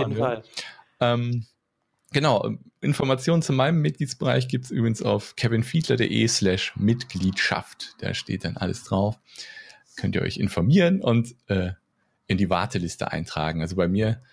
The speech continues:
Speaker 2: das habe ich noch gar nicht erwähnt, ist das halt so, dass ich die, die Tore immer nur alle paar Wochen oder so öffne, weil ich möchte halt, die, die neuen Mitglieder brauchen verständlicherweise immer mehr Aufmerksamkeit und ich würde halt immer gerne meine Aufmerksamkeit den neuen auch so ein bisschen widmen können. Deswegen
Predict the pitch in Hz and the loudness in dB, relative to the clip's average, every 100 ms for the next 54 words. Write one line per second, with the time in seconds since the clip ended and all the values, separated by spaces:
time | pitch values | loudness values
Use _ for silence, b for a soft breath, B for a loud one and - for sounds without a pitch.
0 | b 98 - - 104 101 95 - 92 90 | b -4 -4 -2 -2 0 -2 0 -2 -2
1 | - 92 104 131 123 - 101 95 - 101 | -4 0 2 2 0 -6 -2 -2 0 0
2 | 98 95 101 - 90 87 - b b b | 0 -2 -4 0 0 0 -4 b b b
3 | 107 98 127 131 127 120 113 120 110 110 | -2 2 4 4 4 2 2 2 4 4
4 | 101 98 - 98 98 95 - _ _ - | 4 4 2 0 2 0 -6 _ _ -2
5 | 95 101 127 151 - 117 113 117 127 127 | 0 0 0 0 2 2 2 0 0 2
6 | 131 123 110 104 101 B B B B 120 | 2 4 4 4 2 B B B B 0
7 | 127 127 113 117 113 - _ _ _ _ | 2 2 2 0 -2 -14 _ _ _ _
8 | 120 117 113 110 110 131 165 143 143 123 | 2 2 4 4 6 6 4 2 0 2
9 | 127 117 104 110 123 104 113 117 117 101 | 4 4 4 2 0 0 0 0 0 2
10 | 98 98 101 101 90 92 95 110 123 110 | 2 0 0 0 2 2 0 0 0 0
11 | - 104 - 92 92 95 92 107 101 90 | 0 -4 0 0 0 -2 -2 0 2 2
12 | 92 - 98 87 92 90 87 85 - 101 | 0 0 -2 0 0 2 2 2 2 2
13 | 98 92 95 95 90 - 90 95 107 110 | 0 -2 -2 -2 -4 -2 -2 0 0 0
14 | 101 98 101 - 92 160 - 123 - 120 | -2 -2 -2 0 2 0 2 0 2 2
15 | 107 98 104 101 101 | 2 0 2 4 2